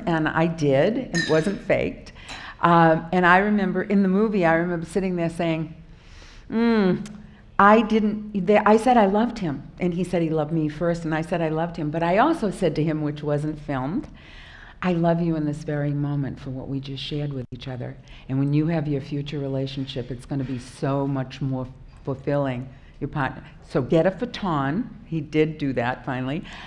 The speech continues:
"so your partner can stay here with you and wake up with you in the morning and share the morning and breakfast." So we had six sessions, and in those six sessions, we did accomplish a lot of what he wanted, pretty much everything.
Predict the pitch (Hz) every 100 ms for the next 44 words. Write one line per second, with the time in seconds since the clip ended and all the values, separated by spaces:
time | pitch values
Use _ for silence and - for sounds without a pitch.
0 | - - 165 156 170 170 151 160 147 156
1 | - 165 160 170 147 160 180 139 131 156
2 | 151 147 147 151 165 165 156 151 151 143
3 | 139 135 139 139 - 135 139 143 143 131
4 | 135 135 135 135 127 170 175 - - -
5 | - - - - - - - - 254 302
6 | 311 247 - - - 294 - 196 151 180
7 | 208 269 - - - - 185 175 170 165
8 | 170 - 190 214 226 220 220 190 190 175
9 | 156 160 170 165 156 165 160 156 165 165
10 | 147 147 151 147 - 151 147 147 151 156
11 | 151 147 147 147 165 139 147 147 131 -
12 | - 240 180 156 170 170 180 170 -